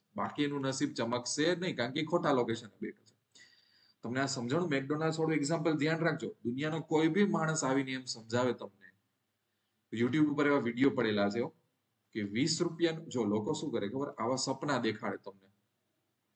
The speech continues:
અહીંયા જો, અહીંયા જે પ્રીમિયમ છે ને, એ પ્રીમિયમ એક ટાઈમે અહીંયા પાંચ રૂપિયા અને બે રૂપિયા થઈ જાય છે. તો સપના કેવા દેખાડે ખબર છે?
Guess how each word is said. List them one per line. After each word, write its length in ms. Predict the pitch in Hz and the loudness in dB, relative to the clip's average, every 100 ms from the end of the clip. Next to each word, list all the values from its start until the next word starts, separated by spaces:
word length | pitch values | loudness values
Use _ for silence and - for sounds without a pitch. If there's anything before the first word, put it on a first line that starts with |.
| _ _ _ _ _ - 160 165 _ _ _ _ - _ _ - | _ _ _ _ _ -18 -16 -16 _ _ _ _ -20 _ _ -8
અહીંયા 200 | 135 175 | -2 0
જો, 100 | 151 | 0
અહીંયા 260 | 117 120 135 | 0 -2 0
જે 100 | 139 | 0
પ્રીમિયમ 480 | - 139 151 185 196 | 0 -2 0 -2 -2
છે 140 | 185 | -2
ને, 160 | 117 104 _ _ _ _ _ _ - | -4 -6 _ _ _ _ _ _ -12
એ 40 | 123 | -8
પ્રીમિયમ 460 | - 135 156 165 | 0 0 0 -2
એક 180 | 151 151 | -4 0
ટાઈમે 160 | 151 156 | 0 0
અહીંયા 200 | 160 151 | 0 2
પાંચ 360 | 135 143 143 | 4 4 4
રૂપિયા 240 | 156 165 151 | 0 2 2
અને 80 | |
બે 180 | 123 113 | 4 4
રૂપિયા 280 | 113 110 104 | 4 0 -4
થઈ 120 | 104 | -4
જાય 200 | 101 - | -12 -12
છે. 100 | - _ _ _ _ _ _ - | -20 _ _ _ _ _ _ -8
તો 60 | |
સપના 380 | - 135 156 170 | -4 -4 0 0
કેવા 220 | 170 170 | 4 4
દેખાડે 380 | 135 117 110 101 | 6 4 2 -4
ખબર 240 | 113 123 | -6 -8
છે? 100 | - | -10